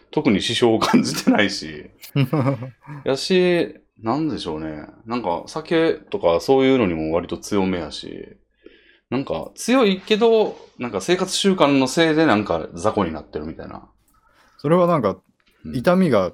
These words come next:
Speaker 2: 感じにくいとかそういうことではないんですかね。
Speaker 1: まあ、痛みには感覚的には弱いんですけど。
Speaker 2: ああ。
Speaker 1: うん。痛いの嫌だみたいな感覚が強いんですけど。まあ、ちょっと強めなんで、それは、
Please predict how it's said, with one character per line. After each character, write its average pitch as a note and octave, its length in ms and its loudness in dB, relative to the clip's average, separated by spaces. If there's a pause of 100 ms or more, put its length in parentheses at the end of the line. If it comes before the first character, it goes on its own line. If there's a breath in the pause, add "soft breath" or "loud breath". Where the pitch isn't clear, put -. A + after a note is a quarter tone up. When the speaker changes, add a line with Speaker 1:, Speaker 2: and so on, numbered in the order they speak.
(120)
Speaker 2:
感 D3 240 2
じ C#3 100 -2
に C3+ 140 2
く C3+ 120 0
い A2 60 2
と G2+ 80 -2
か F2+ 80 -6
そ C3 160 -2
う C3 60 4
い G#2+ 40 0
う A#2 40 -2
こ B2 80 6
と B2+ 140 0
で G#2+ 80 4
は E2+ 80 -4
な F2+ 180 -4
い - 40 0
ん A2 40 0
で F#2+ 120 -2
す - 100 -14
か F#2+ 80 -8
ね。 - 100 -12
Speaker 1:
ま A#2+ 120 2
あ、 - 20 2
痛 F3+ 400 0
み G#3+ 100 4
に G#3 140 4
は G2 200 4
感 F#3 200 2
覚 F3+ 180 -6
的 D#3+ 100 -4
に D3+ 60 2
は G2+ 60 2
弱 F#2 240 4
い D#2+ 60 -4
ん D#2 40 -12
で D2+ 60 -14
す - 100 -18
け D#2+ 80 -12
ど。 D2+ 380 -14 (160)
Speaker 2:
あ F#2+ 720 0
あ。 - 40 -18 (260)
Speaker 1:
う E2 80 -12
ん。 D2+ 500 -16
痛 G2 240 -4
い F2+ 60 -2
の E2 80 -8
嫌 E2+ 160 -2
だ - 160 -10
み E2 120 -14
た - 120 -18
い - 40 -20
な - 140 -20 (960 loud breath)
感 F2 140 -6
覚 E2 120 -8
が E2+ 80 -6
強 E2 220 -8
い - 20 -6
ん D2 40 -8
で D2 40 -12
す - 100 -18
け - 80 -18
ど。 - 80 -16
ま F#2+ 160 -4
あ、 - 20 -6
ち - 140 -8
ょ G#3+ 40 -2
っ - 80 -6
と - 100 -18
強 D#3 280 -2
め D#3 120 0
な A2+ 120 -2
ん D#2 120 -10
で、 D#2+ 340 -10 (100)
そ - 200 -14
れ E3 160 -6
は、 D3+ 440 0